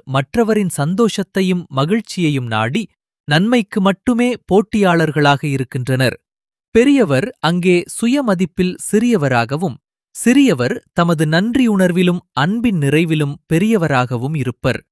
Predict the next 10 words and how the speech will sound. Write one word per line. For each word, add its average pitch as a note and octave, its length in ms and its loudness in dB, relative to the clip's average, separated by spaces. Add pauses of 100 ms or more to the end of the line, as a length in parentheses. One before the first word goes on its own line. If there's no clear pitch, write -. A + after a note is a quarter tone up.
(500)
ஞானவான்களின் G#3+ 960 2
ஞானத்தை G3 640 0
மங்கச் F#3+ 480 -2
செய்கின்ற F3+ 480 0 (100)
தவறான G#3 520 0
காரியங்கள் C#3+ 680 -2 (240)
அங்கே B2+ 380 -2
இருக்காது. A#2+ 580 -2 (600)
தெளிவான, F3 500 2 (400)
பலமான, D#3 540 0